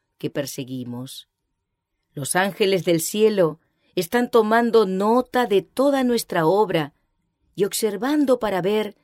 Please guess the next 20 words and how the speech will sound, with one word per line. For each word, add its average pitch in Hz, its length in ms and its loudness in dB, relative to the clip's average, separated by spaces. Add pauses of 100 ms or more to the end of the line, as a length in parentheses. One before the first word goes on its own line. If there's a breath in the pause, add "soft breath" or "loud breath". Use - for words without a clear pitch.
(200)
cómo 311 320 2
ministrar 240 640 0
a 180 100 -2
cada 180 260 0
uno, 180 400 -2 (440)
de 147 120 -4
modo 175 300 0
que 160 120 -4
todos 165 460 -4
reflejen 156 580 -6
la 143 60 -4
imagen 151 520 -4
de 139 120 -8
Cristo 147 600 -10 (160)
en 156 180 -2
el 143 120 -6
carácter 147 680 -8 (420)
y 165 80 -6
se - 160 -4
amolden 156 760 -2